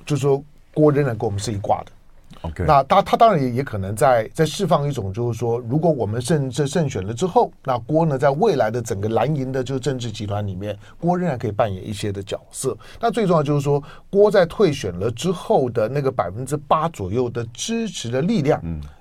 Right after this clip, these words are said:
Speaker 1: 要往哪边流？
Speaker 2: 嗯。
Speaker 1: 好，这是第一个，就是基-，基本上大部分都会回到，回到蓝，蓝营了。
Speaker 2: 嗯。
Speaker 1: 第二个就是呢，这，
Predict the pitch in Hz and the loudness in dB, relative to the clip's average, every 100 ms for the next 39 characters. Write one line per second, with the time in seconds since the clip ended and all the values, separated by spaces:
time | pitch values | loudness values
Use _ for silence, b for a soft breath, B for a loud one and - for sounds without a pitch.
0 | - 151 117 110 113 92 110 107 90 - | 2 4 4 0 -4 -4 -6 -6 -6 -10
1 | - 80 73 98 98 139 143 156 175 127 | -10 -10 -10 -6 -4 -2 0 0 0 -2
2 | - 135 135 - 170 214 170 147 165 151 | -2 -4 -4 -4 -4 0 2 4 4 2
3 | 143 143 131 113 117 117 98 117 117 98 | 0 0 0 0 2 2 2 2 2 -2
4 | 95 98 107 92 101 - B 87 80 262 | -6 -6 -8 -6 -8 -8 B -8 -2 6
5 | 233 147 135 143 143 117 110 135 | 8 8 2 0 -2 -4 -4 -4